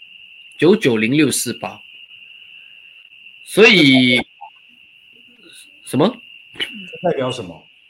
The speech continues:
Speaker 1: 对，所以我就这样讲，九九零六代表的是他做的东西，OK，他一直在做的东西，可能被认可的这个程度可能没有那么高，因为九零六代表做的东西没有被看到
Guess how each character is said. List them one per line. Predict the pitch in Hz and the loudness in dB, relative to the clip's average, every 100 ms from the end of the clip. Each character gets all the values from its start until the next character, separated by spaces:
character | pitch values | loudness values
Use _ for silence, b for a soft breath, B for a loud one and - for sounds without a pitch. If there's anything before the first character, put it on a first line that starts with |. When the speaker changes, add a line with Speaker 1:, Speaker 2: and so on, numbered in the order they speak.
| _ | _
Speaker 1:
对， | 143 117 101 | 2 4 2
所 | - | 2
以 | 202 | 4
我 | |
就 | 151 202 | 4 2
这 | 208 | 4
样 | 196 180 | 4 2
讲， | 107 - | -2 -4
九 | - 277 | 0 2
九 | 208 | 4
零 | 156 165 | 2 2
六 | 220 | 2
代 | 220 196 | 4 2
表 | 151 120 | 2 0
的 | 113 | 0
是 | 113 - - - - - - - - - _ - | -4 -2 -4 -6 -20 -20 -20 -20 -20 -20 _ -4
他 | 208 233 233 - _ | 2 4 2 -2 _
做 | - 269 | 0 2
的 | 165 156 | 4 2
东 | 156 180 | 2 0
西， | 175 - 180 170 170 - - B B B B - - | -2 0 0 0 -4 -16 -20 B B B B -20 -16
OK， | - 165 | -2 2
他 | 185 202 | 4 2
一 | 233 | 2
直 | - | 2
在 | 185 | 2
做 | 190 180 | 4 2
的 | |
东 | 151 156 160 | 2 0 -2
西， | - 165 160 160 156 B B - | -4 -2 0 0 -4 B B -6
可 | 127 | 0
能 | 147 196 196 - | 0 0 -4 -4
被 | - 208 156 - | 2 4 4 0
认 | - 208 220 147 | 0 4 4 2
可 | - - 107 87 - - _ - | -2 -6 -6 -8 -20 -20 _ -4
的 | 131 120 | 0 0
这 | 117 151 | 0 0
个 | 147 | 0
程 | 147 - 110 143 | 0 -6 -6 -2
度 | 202 120 - - - _ | -2 -2 -6 -20 -20 _
可 | - | -6
能 | 123 | 0
没 | 147 | 0
有 | |
那 | 131 | 0
么 | 127 | 0
高， | 120 | 0
因 | 143 | 2
为 | 208 | 2
九 | - 123 | 2 0
零 | 143 | 2
六 | 196 | 4
代 | 196 165 | 4 4
表 | 127 | 2
做 | 110 - 202 143 | 0 -2 2 4
的 | 123 | 2
东 | 123 147 | 0 -2
西 | 147 147 | 0 0
没 | 143 131 | 2 2
有 | |
被 | 117 127 | 2 -2
看 | - 131 | -2 -4
到 | 110 110 | -4 -8